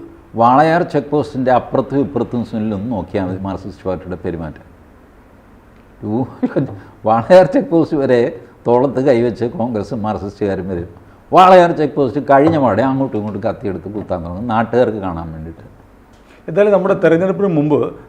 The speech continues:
Speaker 2: നമ്മുടെ എല്ലാ അജണ്ടകളും മാറി സിംഗിൾ പോയിന്റ് അജണ്ടയായി എന്ന് തോന്നുന്നു, അല്ലേ? രാമൻ, രാമക്ഷേത്രം
Speaker 1: ഇപ്പം അങ്ങനെ നിൽക്കുന്നു. പക്ഷേ ഈ ഇത് തകിടം മറിയാൻ വലിയ നേരമൊന്നും വേണ്ട. ഞാനിത് ഒരുപാട് കയറ്റിറക്കങ്ങൾ കണ്ടതുകൊണ്ടാണ്. ആയിരത്തി തൊള്ളായിരത്തി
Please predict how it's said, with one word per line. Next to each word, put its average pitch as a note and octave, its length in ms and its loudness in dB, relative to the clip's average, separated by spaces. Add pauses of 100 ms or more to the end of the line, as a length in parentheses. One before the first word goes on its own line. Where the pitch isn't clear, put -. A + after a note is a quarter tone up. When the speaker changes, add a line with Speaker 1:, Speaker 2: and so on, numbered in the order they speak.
Speaker 2:
നമ്മുടെ D3+ 220 2
എല്ലാ E3+ 540 2
അജണ്ടകളും C#3+ 600 0
മാറി B2 220 2
സിംഗിൾ F3 380 -6
പോയിന്റ് D3+ 280 -2
അജണ്ടയായി A2+ 440 -8
എന്ന് F#2+ 140 -14
തോന്നുന്നു, F2+ 240 -14
അല്ലേ? C3+ 320 -4
രാമൻ, D3 440 -4 (200)
രാമക്ഷേത്രം C#3 600 -2 (1500)
Speaker 1:
ഇപ്പം C3 340 0
അങ്ങനെ B2 220 2
നിൽക്കുന്നു. E2+ 640 -6
പക്ഷേ G2 480 -2 (580)
ഈ C3+ 340 0 (140)
ഇത് A#2 480 -2
തകിടം A#2+ 300 0
മറിയാൻ G2+ 360 -4
വലിയ F2 160 -10
നേരമൊന്നും E2 540 -8
വേണ്ട. D2+ 260 -18 (1120)
ഞാനിത് B2+ 320 2
ഒരുപാട് C3 420 0 (140)
കയറ്റിറക്കങ്ങൾ G2+ 720 -4 (160)
കണ്ടതുകൊണ്ടാണ്. F2 800 -8
ആയിരത്തി G2+ 280 -6
തൊള്ളായിരത്തി G#2 640 -4